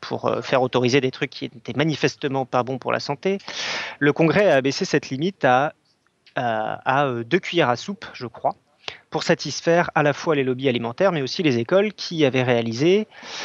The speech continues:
euh, que, euh, que si on permettait que ça, nourrir les enfants, euh, à partir, avec leur petit budget, si on enlevait la pizza, ça allait devenir compliqué. Donc la limite à partir de laquelle la, la sauce tomate est un légume a donc été fixée à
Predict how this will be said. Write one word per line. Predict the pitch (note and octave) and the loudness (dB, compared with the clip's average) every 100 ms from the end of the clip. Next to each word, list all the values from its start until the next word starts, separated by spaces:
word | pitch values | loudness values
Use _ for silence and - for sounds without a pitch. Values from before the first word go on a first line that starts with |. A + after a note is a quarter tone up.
| - - - - _ - | -10 -12 -14 -18 _ 0
euh, | C#3+ C3+ C3 B2 B2 - | 2 2 2 2 -2 -4
que, | - D#3+ E3+ F3+ - | -4 -2 -2 -4 -4
euh, | C3 B2 A#2+ A#2 A#2 A#2 A2+ A2 A2+ G#2+ - - - - - | -2 -2 -2 -4 -6 -8 -10 -12 -14 -14 -18 -20 -20 -20 -6
que | - | -2
si | - - | 0 2
on | E3+ D3+ | 2 2
permettait | - C3+ C3+ C3+ - C3 | 2 2 2 0 -2 -2
que | B2+ C3 A#2+ A#2+ A#2+ | -2 -6 -8 -8 -10
ça, | - - G#2 F2+ B2+ | -10 -6 -4 -4 -2
nourrir | C3+ D#3+ E3+ | 2 4 6
les | D#3 C#3+ | 4 2
enfants, | C#3+ - D#3+ D#3 - | -2 -2 -4 -4 -8
euh, | B2 A#2 - | -10 -8 -10
à | - | -10
partir, | - A#2+ - - - | -4 -4 -4 -6 0
avec | C3+ C3 | 0 2
leur | A#2 | -2
petit | D3 - | -2 -6
budget, | D3+ C3+ C3 E3+ | -6 -4 2 2
si | F#3+ - | 2 -2
on | C3 | 0
enlevait | B2 | 2
la | D3 | 2
pizza, | - A#2 E3 | 2 0 2
ça | F#3 C#3 | 2 2
allait | A#2 | 0
devenir | B2+ B2 D3+ | -2 -2 -2
compliqué. | D3 B2 - - - - - - - - | -2 -6 -8 -12 -14 -14 -14 -16 -16 -2
Donc | C3+ | 2
la | D#3 | 4
limite | D#3+ F#3+ F#3+ | 4 2 2
à | D3+ | 2
partir | D3+ - E3+ | 2 -2 -2
de | C#3+ | 0
laquelle | B2 - D#3+ C#3 | 0 2 2 2
la, | A#2+ A#2 A#2+ | -2 -4 -6
la | A#2+ | -6
sauce | A#2 G3+ | -4 -4
tomate | - C#3+ C#3+ - | -2 2 0 0
est | - | -6
un | |
légume | A2+ A2 D#3 | -6 -4 0
a | E3 | 0
donc | C3 C3 | 0 -4
été | - | -6
fixée | B2+ - - F#3+ | -6 -2 4 4
à | E3+ | 4